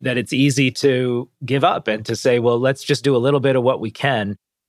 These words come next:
and be content with that," as opposed to saying, "How do you actually change these systems to achieve the goal of creating an environment where every child on this planet can be protected from easily preventable childhood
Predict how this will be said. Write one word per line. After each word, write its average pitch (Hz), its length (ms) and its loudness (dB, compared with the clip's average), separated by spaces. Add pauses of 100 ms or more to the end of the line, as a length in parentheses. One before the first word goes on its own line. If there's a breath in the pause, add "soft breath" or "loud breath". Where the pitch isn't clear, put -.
(160)
and 127 140 -4
be 127 120 -2
content 123 460 -4
with 107 140 -2
that," 104 320 -2
as 123 140 -4
opposed 156 520 0
to 139 80 2
saying, 117 300 -2
"How 139 200 0
do 160 60 0
you 180 260 2
actually 123 520 -2
change 156 580 -2
these 131 260 0
systems 104 560 -2
to 104 140 -2
achieve 104 420 -2
the 95 100 -4
goal 104 520 0 (480)
of 107 260 -8
creating 117 400 0
an 107 60 -2
environment 104 480 0
where 98 200 -2
every 113 240 -2
child 98 320 -2
on 95 140 -2
this 95 140 -8
planet 95 460 -4
can 95 200 -4
be 90 140 0
protected 98 640 -2
from 90 420 -2 (280)
easily 98 400 0
preventable 87 760 -2
childhood 87 580 -2